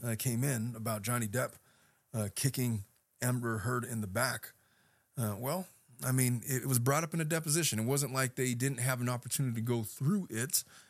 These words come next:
It just wasn't brought out. And, you know, not to revisit that case, but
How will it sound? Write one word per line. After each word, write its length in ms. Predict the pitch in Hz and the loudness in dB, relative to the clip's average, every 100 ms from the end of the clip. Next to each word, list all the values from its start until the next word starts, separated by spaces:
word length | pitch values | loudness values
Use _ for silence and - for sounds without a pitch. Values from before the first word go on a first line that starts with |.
| - | -6
It 120 | 151 | 0
just 180 | 135 104 | 0 0
wasn't 580 | 95 98 110 113 117 117 | -2 -2 2 2 0 0
brought 240 | 123 120 | 0 0
out. 280 | 170 156 - | -2 -4 -8
And, 220 | 110 107 120 | -10 -8 -4
you 100 | 131 | -2
know, 80 | |
not 200 | 107 131 | 0 0
to 80 | - | 0
revisit 480 | 131 131 120 107 90 | -2 -2 0 -2 -2
that 240 | 127 175 | -4 -4
case, 260 | - 104 104 | -6 -2 -2
but 200 | - 110 | -2 -4